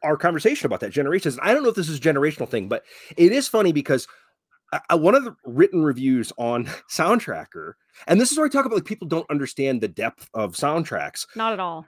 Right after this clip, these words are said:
Speaker 1: There was a written review. It was a positive review, five-star review, but it was them saying they were done with the show because it no longer appealed to them. And the thing they pointed to was Dumb and Dumber, and they basically were like,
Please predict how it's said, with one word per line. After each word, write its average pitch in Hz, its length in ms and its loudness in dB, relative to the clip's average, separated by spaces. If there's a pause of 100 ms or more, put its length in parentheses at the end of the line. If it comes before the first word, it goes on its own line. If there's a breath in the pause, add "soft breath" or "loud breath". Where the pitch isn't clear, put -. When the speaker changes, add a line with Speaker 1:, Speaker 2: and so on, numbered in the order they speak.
(120)
Speaker 1:
There 165 100 6
was 185 140 6
a 180 40 4
written 208 280 2
review. 208 260 4
It 131 60 0
was 131 120 -2
a 139 60 0
positive 220 560 -2
review, 92 300 -6
five-star 165 440 -4
review, 92 300 -6
but 120 140 -4
it 123 100 -6
was 127 120 -4
them 143 200 0
saying 143 360 0
they 120 120 0
were 113 160 -2
done 135 360 -2
with 151 180 -4
the 175 80 -6
show 233 480 -2 (340 loud breath)
because 147 580 2 (320 soft breath)
it 151 140 0
no 156 160 6
longer 165 280 4
appealed 190 320 -2
to 190 60 -4
them. 131 160 -2
And 131 200 -2
the 131 80 -4
thing 175 240 -4
they 165 100 -4
pointed 262 340 -6
to 175 100 -6
was 143 100 -6
Dumb 165 180 -2
and 139 80 -4
Dumber, 269 220 -4
and 240 80 -4
they 160 40 -4
basically 226 460 -2
were 170 120 -2
like, 135 260 -2